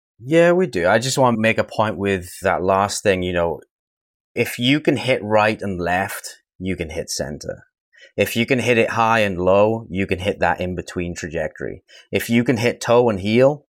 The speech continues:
you can hit the center. It's so much easier when you have these skills in place. The caveat to that, or the thing I, I wanna make a point of it, is don't work on all of them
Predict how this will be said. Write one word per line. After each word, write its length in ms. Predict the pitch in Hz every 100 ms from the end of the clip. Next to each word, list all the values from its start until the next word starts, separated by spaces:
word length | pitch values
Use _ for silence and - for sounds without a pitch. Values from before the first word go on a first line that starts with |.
| _ -
you 260 | 87 107 165
can 160 | 107
hit 240 | 92 110 -
the 80 |
center. 400 | - 92 87 -
It's 260 | - - -
so 180 | 135 127
much 280 | 131 120 -
easier 420 | 113 123 107 92
when 200 | 82 90
you 120 | 82 -
have 280 | 98 98 87
these 240 | 95 82 -
skills 380 | - 92 95
in 140 | 90 82
place. 540 | - 123 82 - - -
The 120 | 92
caveat 440 | - 127 123 120
to 80 | 107
that, 200 | 101 98
or 120 | 95
the 280 | 95 95 92
thing 220 | - 101
I, 100 | 98
I 100 | -
wanna 300 | 92 95 90 - _ _ _
make 240 | 107 107 104
a 40 |
point 260 | - 110 98
of 120 | 90
it, 100 | 95
is 160 | 90
don't 400 | - 101 127 135
work 240 | 127 123 107
on 80 | 104
all 300 | 110 104 92
of 120 | 80
them 260 | 78 76